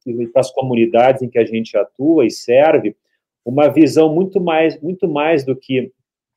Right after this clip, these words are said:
uma exposição muito maior do que o inglês ferramental, funcional,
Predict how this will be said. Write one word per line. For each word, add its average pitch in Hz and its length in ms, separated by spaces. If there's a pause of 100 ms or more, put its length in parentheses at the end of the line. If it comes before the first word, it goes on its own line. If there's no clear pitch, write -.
(240)
uma 131 120
exposição 151 760
muito 180 260
maior 143 380
do 139 140
que 135 120
o - 20
inglês 123 360
ferramental, 117 920
funcional, 113 720